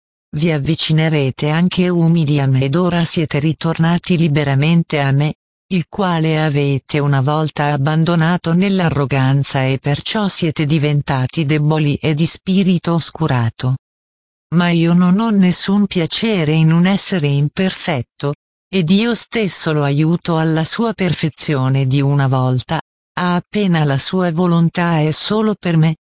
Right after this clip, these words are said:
dal quale si è una volta allontanato. Finché vi domina ancora il mio avversario,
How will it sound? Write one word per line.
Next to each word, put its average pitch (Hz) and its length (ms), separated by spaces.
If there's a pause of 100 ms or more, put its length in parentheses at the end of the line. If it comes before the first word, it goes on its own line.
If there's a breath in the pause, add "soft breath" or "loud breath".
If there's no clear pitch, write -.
(160)
dal 151 300
quale 175 420
si 165 200
è 147 160
una 147 260
volta 147 460
allontanato. 135 1040 (800)
Finché 180 540
vi 147 160
domina 160 600
ancora 160 580
il 185 240
mio 208 340
avversario, 147 880